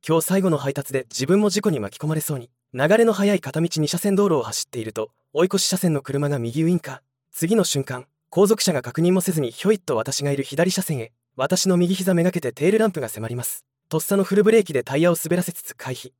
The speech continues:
突然のフルブレーキで後ろの車にも追突されそうになる。クラクションを鳴らすと発端の車はエンジン音を上げて逃走。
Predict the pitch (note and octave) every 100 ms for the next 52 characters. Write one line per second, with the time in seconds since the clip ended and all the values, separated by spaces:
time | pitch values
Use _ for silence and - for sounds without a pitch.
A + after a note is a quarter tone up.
0 | _ - C#3 E3+ A3 G#3 F#3+ G3+ A3 G#3+
1 | D#3 A2+ - F#3 F#3+ F#3 F#3 F3 D3+ B2
2 | D3 D#3+ - D#3+ E3 F3+ C#3 G2 - _
3 | _ - F#3 A3 - E3+ C#3 C#3 - C3
4 | - B2 - F#3 F3+ F3 E3+ D#3 D#3+ F#3+
5 | G#3+ G#3 D#3+ A2+ A#2+ A#2 G#2 A2 A#2 A2+